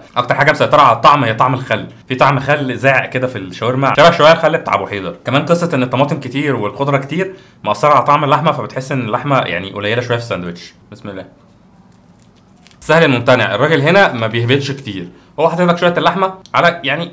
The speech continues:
حتتين صغيرين كده طماطم. فيها عيب واحد بس، ان تحس ان الشاورما دراي شويه، ناشفه شويه في بقك. انكل توني لو قلل بس الخل شويه عنده في الشاورما، الشاورما بتاعته هتبقى جامده جدا.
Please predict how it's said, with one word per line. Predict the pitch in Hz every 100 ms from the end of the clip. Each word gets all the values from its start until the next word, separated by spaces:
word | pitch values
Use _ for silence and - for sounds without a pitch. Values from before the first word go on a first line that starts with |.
| -
حتتين | 156 - 175 190
صغيرين | 175 160 180
كده | 180
طماطم. | 180 165 185 196 190
فيها | 147
عيب | 160 170
واحد | 180 170
بس، | 175 214 160
ان | 147
تحس | 147 170
ان | 165 143
الشاورما | 127 123 151 151 123 98 98
دراي | 101 127 120
شويه، | 107 101 92
ناشفه | 113 -
شويه | 120 113 104
في |
بقك. | 98 - - -
انكل | 170 170
توني | 180 180
لو | 143
قلل | 131 170 160
بس | 170 165
الخل | 180 175
شويه | 175 175
عنده | 165 175
في | 160
الشاورما، | - 156 214 233 -
الشاورما | - - 156
بتاعته | 156 160 147
هتبقى | 139 131 104 104
جامده | 120 117
جدا. | 95 87